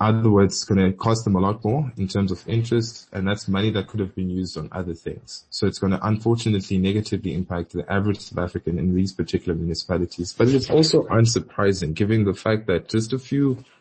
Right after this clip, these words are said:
weeks before the downgrading, uh, it was, it was, uh, stated by the, uh, Auditor General that fruitless and waste-, and wasteful expenditure amounted to twenty-six billion, uh, in, in, in, in some of these municipalities. So it,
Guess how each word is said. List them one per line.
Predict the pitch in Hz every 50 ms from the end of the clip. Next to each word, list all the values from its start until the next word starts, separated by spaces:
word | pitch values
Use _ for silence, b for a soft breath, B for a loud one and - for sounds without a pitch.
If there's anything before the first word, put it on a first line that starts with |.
| b _ -
weeks | 98 107 117 117 117
before | - - 101 - - - 113 117 127 139 139 120
the | - 92
downgrading, | - - 85 90 92 90 - 78 80 82 82 85 80 101 - b b b b b b b _ _ -
uh, | - - - 82 85 87 - _ _ -
it | - 98
was, | 101 98 - - - - -
it | - 101
was, | 101 95 - - -
uh, | 98 95 92
stated | 92 - - 110 110 113 110 -
by | - 92 90
the, | 90 95 95 95 92 92 90 - -
uh, | 90 92
Auditor | - - 107 107 107 104 - 95
General | 85 98 98 104 104 87 80 80 - - - - - _
that | - 90 90 90 - - - - - _ _ _
fruitless | _ - - 120 117 117 117 113 107 - -
and | 92 80
waste-, | 98 104 117 - - _ _ _
and | - 95 92
wasteful | 92 98 104 107 - - 101
expenditure | 95 87 - - - 95 95 90 - - 82
amounted | 85 90 90 92 95 85
to | - -
twenty-six | 78 - - 87 87 - - 87 - -
billion, | - - 80 80 82 - - - B B B B B B B B B B B B -
uh, | - 82 76
in, | - 95 98 92 - -
in, | 98 95 90 80 -
in, | 95 92 90 90 82 -
in | 87 90
some | 85 - 90 90 87
of | 82
these | 82 85 87
municipalities. | 87 85 82 78 80 - - - 90 82 85 82 - - 80 80 80 -
So | - - 92 92 92 85 85 - _ _ _ _ _ _ _ _ _ _ _ _ _ _ _ _ - - _ _
it, | - 107 107 -